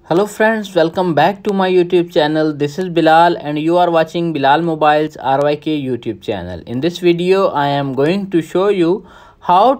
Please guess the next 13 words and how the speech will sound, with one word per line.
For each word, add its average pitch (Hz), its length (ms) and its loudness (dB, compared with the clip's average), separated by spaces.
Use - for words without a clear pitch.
to 208 180 -2
change 165 680 -2
Safari 180 540 2
background 160 800 -2
theme 165 540 -4
in 139 220 -6
iPhone, 165 640 -2
iPad 143 600 0
in 127 160 -6
I 107 220 -4
O - 60 -2
S 95 100 -8
fifteen. 85 580 -16